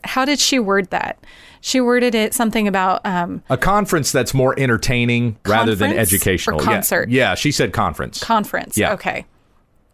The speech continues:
Speaker 1: Well, that, that would be, um, research on who's speaking, you know, like, um, who's, who's presenting, who's singing, who's doing all that stuff.
Speaker 2: Right.
Speaker 1: That, that makes a big difference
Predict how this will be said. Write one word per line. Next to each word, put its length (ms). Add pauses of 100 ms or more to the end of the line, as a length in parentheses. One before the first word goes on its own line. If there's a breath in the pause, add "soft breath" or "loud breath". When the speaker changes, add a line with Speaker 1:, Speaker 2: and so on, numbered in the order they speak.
(280)
Speaker 1:
Well, 100
that, 400 (160)
that 240
would 180
be, 360
um, 400
research 680
on 340 (340 loud breath)
who's 280
speaking, 560 (640 soft breath)
you 160
know, 280
like, 520 (120)
um, 580 (680)
who's, 340 (120)
who's 200
presenting, 600
who's 480
singing, 560
who's 480
doing 420
all 100
that 240
stuff. 300 (100)
Speaker 2:
Right. 220 (300 loud breath)
Speaker 1:
That, 420
that 180
makes 240
a 40
big 200
difference 640